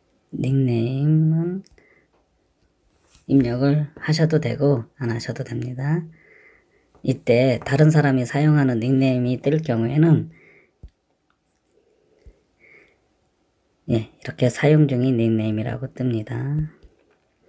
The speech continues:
예, 생년월일하고 성별은 입력하지 않으셔도 되고 입력하셔도 됩니다. 예, 이메일은 반드시 입력을 하셔야 되고요.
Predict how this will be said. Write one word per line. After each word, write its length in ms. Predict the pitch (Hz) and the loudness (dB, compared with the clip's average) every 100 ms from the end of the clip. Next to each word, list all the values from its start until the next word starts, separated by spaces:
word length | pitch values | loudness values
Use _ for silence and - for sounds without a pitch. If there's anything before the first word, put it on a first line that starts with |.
| - - - - _ 120 | -20 -20 -20 -20 _ -10
예, 140 | 113 - | -10 -6
생년월일하고 960 | - 156 160 147 123 120 127 110 127 | 0 4 6 4 2 -2 -4 -4 -4
성별은 680 | 143 156 156 131 143 170 185 - - - - | -2 0 0 2 0 0 -2 -12 -20 -20 -6
입력하지 600 | 123 113 113 120 113 120 | -2 -2 -4 -8 -4 -2
않으셔도 460 | 113 113 113 113 | -2 -2 -4 -8
되고 480 | 113 - - 147 156 | -8 -10 -4 0 2
입력하셔도 600 | 143 120 113 - - 113 | 2 0 -4 -8 -12 -10
됩니다. 360 | 117 110 113 - - _ _ _ _ _ _ _ _ _ _ - - - _ - | -8 -8 -10 -14 -20 _ _ _ _ _ _ _ _ _ _ -14 -14 -14 _ -6
예, 220 | 143 113 - | -6 -6 -8
이메일은 680 | 139 151 139 127 131 139 151 | 0 4 4 2 -2 -2 -2
반드시 440 | 143 117 120 - | -2 -4 -6 -8
입력을 360 | 123 131 131 135 | -8 -6 -6 -8
하셔야 360 | 139 - 131 127 | -8 -8 -8 -8
되고요. 360 | 139 156 160 | -6 -4 -4